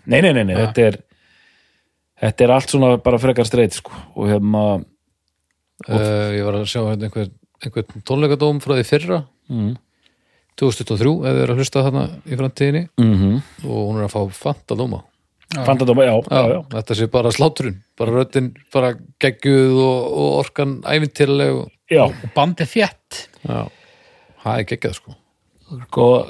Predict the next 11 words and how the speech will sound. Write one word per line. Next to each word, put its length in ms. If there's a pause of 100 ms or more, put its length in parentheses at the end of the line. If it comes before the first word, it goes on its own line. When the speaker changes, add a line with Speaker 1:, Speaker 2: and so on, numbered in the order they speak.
(160)
Speaker 1:
að 160
ég 60
verið 200
með 220
þetta, 280 (1000)
það 60
eru 200
þetta 120 (200)
lög, 380
frábæri 640
lög, 280